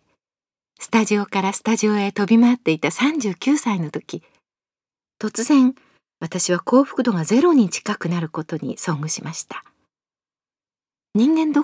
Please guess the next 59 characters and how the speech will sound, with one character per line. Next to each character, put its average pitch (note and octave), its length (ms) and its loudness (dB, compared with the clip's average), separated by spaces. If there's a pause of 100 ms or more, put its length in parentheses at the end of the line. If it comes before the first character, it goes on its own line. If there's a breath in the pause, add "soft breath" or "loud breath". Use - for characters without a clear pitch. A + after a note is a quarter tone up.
(100)
ク F#3 120 0
で D#3 180 -6 (680 soft breath)
卵 G#3 200 2
巣 G#3+ 280 0
に G3 120 0
腫 - 180 0
瘍 G#3+ 200 2
が G3 120 -6
発 - 220 -12
見 G3+ 200 -4
さ G3 140 -4
れ、 F#3+ 160 -6 (560 soft breath)
手 - 200 -6
術 F3+ 220 -4
の D#3+ 80 -4
結 - 280 -10
果、 D#3 220 -8 (480)
が A#3+ 180 2
ん C4 80 2
で F#3+ 80 -2
あ F3 60 -4
っ E3 40 -12
た - 140 -8
こ - 120 -12
と C#3+ 100 -8
が D#3 80 -6
判 D#3 200 -8
明 D3+ 120 -10
し - 80 -8
た D#3+ 120 -8
ん D3+ 80 -10
で D#3+ 100 -16
す。 - 200 -14 (1200)
本 - 240 -18
当 A3+ 120 0
に G3+ 220 2 (140)
晴 G3 300 -2
天 F#3 180 -4
の F3+ 80 0
霹 D#3+ 220 -6
靂 E3+ 160 -8
で E3 100 -4
し - 80 -4
た。 - 240 -12 (1800)
遥 B3+ 280 2
か G#3+ 140 -2
彼 B3 240 6
方 G#3 200 2
に G3 120 2
あ G3+ 60 2
る G3 80 -2
と D#3 120 0
思 F3+ 140 2
っ F#3+ 60 -8
て - 140 0
い E3+ 80 0
た F3 120 -4
死 - 240 2
を、 E3+ 140 -2